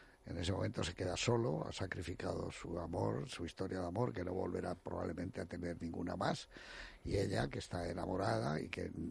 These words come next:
realmente había tenido un comportamiento honesto, porque cuando le conoce a él y le dice que le quiere, piensa que su marido había muerto en el campo de concentración,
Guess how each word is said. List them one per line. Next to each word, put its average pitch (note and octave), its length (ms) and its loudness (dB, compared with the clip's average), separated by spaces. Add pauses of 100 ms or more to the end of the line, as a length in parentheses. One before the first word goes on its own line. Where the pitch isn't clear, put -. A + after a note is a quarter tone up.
(340)
realmente F2+ 480 0
había F2 240 2
tenido F2 320 -2
un E2+ 80 0
comportamiento F2+ 720 0
honesto, B2 460 4
porque F2+ 240 0
cuando F2+ 480 0 (360)
le F#2+ 120 -2
conoce F#2+ 380 2
a G2 100 4
él B2+ 180 8
y F2+ 60 2
le F2 140 0
dice F2+ 260 -2
que F2 80 -2
le E2+ 120 -2
quiere, G2+ 360 0
piensa F2 400 -2
que F2+ 100 -2
su F#2 140 -4
marido G2 360 4
había F#2+ 220 2
muerto F2+ 420 -2 (340)
en F#2+ 100 2
el F#2 140 2
campo G2 300 2
de F#2+ 100 2
concentración, G#2 680 4